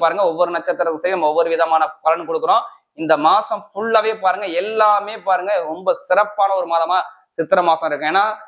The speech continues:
சூரிய பகவான் மாசத்துல ஒரு வாட்டி க-, மேஷத்துல வந்து உச்சமாகக்கூடிய மாசம் இது. முழு-, முழுக்க முழுக்க அரசாங்கத்துக்கு உகந்த மாசமா இருக்கும். ஒரு தலைமை பொறுப்புக்கு போகக்கூடிய மாசமா, இரு மாசமா இருக்கும்.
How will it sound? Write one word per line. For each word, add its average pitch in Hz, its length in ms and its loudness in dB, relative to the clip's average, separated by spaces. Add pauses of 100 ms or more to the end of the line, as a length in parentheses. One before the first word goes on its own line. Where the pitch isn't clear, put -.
(140)
சூரிய 208 340 2
பகவான் 185 380 4 (100)
மாசத்துல 180 400 0
ஒரு 165 120 0
வாட்டி 170 300 2 (140)
க-, 156 180 2 (120)
மேஷத்துல 165 400 -2
வந்து 185 200 0
உச்சமாகக்கூடிய 160 840 0
மாசம் 156 380 0 (260)
இது. 147 180 -2
முழு-, 185 300 0
முழுக்க 202 320 2
முழுக்க 190 300 -2
அரசாங்கத்துக்கு 180 760 -2
உகந்த 180 280 0
மாசமா 170 380 0
இருக்கும். 196 300 -4 (300)
ஒரு 151 180 2
தலைமை 190 440 2
பொறுப்புக்கு 175 360 -2
போகக்கூடிய 170 380 0
மாசமா, 170 360 0
இரு 156 160 -2
மாசமா 165 360 0
இருக்கும். 147 260 -6